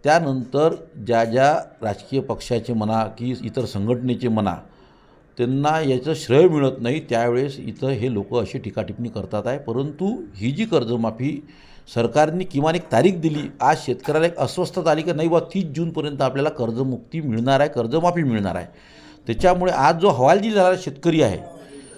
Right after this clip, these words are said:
आज जो हवालदिल झालेला शेतकरी आहे, ज्याला आज आपल्या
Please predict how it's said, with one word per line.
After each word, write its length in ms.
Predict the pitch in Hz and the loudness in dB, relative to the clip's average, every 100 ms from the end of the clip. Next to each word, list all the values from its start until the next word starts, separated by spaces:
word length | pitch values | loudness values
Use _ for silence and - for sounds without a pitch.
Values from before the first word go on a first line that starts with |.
| - - - - - | -14 -14 -12 -14 0
आज 120 | - 147 | 2 4
जो 140 | 175 | 4
हवालदिल 360 | 135 135 170 165 | 4 4 4 4
झालेला 180 | 165 160 | 2 0
शेतकरी 440 | 127 - 156 151 | -4 -4 0 2
आहे, 80 | 156 | 2
ज्याला 260 | 135 147 151 | 4 6 6
आज 80 | |
आपल्या 260 | 147 139 | 4 2